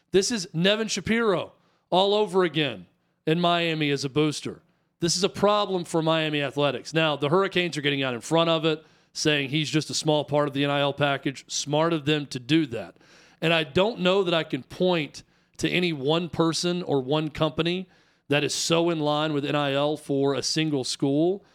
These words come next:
that this could be a problem. But to me, this is a warning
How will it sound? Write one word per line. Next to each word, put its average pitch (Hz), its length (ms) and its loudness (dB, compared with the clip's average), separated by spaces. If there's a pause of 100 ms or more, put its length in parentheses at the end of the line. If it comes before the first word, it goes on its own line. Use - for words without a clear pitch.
(360)
that 135 200 0
this 156 160 0
could 156 140 -2
be 143 120 2
a 139 60 0
problem. 160 640 0
But 156 220 0
to 160 80 -2
me, 185 320 0
this 165 260 0
is 160 160 0
a 139 100 2
warning 139 720 0